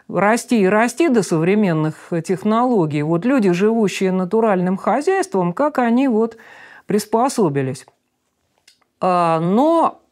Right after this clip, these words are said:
вот меня тогда, много лет назад, именно остановило отношение к музыке. Это ж про музыку писать, там,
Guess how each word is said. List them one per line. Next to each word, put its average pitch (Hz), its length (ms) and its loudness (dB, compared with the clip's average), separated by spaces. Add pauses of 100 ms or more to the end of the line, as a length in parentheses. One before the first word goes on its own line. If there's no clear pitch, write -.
(380)
вот 220 360 -2
меня 233 640 2
тогда, 226 400 2
много 202 340 2
лет 220 240 0
назад, 254 480 0
именно 233 540 0
остановило 214 800 0
отношение 208 720 -2
к 214 80 -12
музыке. 147 560 -4 (560)
Это 160 220 -6
ж - 140 -12
про 143 240 -4
музыку 226 680 0
писать, 202 800 0
там, 151 380 -2